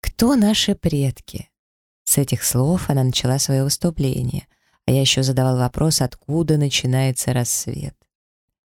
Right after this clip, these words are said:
Она завладела вниманием аудитории с первых минут. Ее выступление и докладом-то назвать было трудно — она рассказывала нам увлекательную историю.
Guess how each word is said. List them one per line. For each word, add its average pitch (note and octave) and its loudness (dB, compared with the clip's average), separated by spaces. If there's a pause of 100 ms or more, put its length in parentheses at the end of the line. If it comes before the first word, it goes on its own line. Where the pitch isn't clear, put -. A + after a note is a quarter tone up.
(920)
Она B3+ 2
завладела G#3 0
вниманием F3 -2
аудитории D#3+ 0
с - 2
первых E3 -2
минут. B2 -2 (500)
Ее C3 2
выступление D#3 2
и C#3 0
докладом-то E3+ 0
назвать C3 0
было A#2+ -2
трудно — B2 -6 (400)
она F#3 4
рассказывала E3+ 0
нам D#3+ 0
увлекательную C#3 0
историю. A#2+ -2